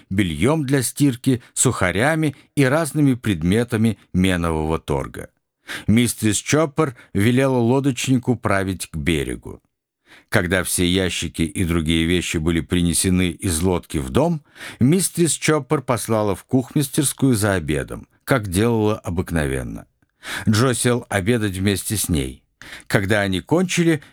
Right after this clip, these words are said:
миссис Чоппер сказала ему, что теперь он, если хочет,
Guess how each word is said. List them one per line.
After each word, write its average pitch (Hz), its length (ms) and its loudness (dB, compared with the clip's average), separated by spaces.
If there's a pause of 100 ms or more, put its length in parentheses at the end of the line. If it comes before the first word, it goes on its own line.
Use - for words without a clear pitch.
миссис 139 500 2
Чоппер 147 540 0
сказала 95 520 -2
ему, 143 240 2
что 127 280 -2
теперь 113 600 0
он, 127 300 0
если 98 420 -2
хочет, 80 540 -2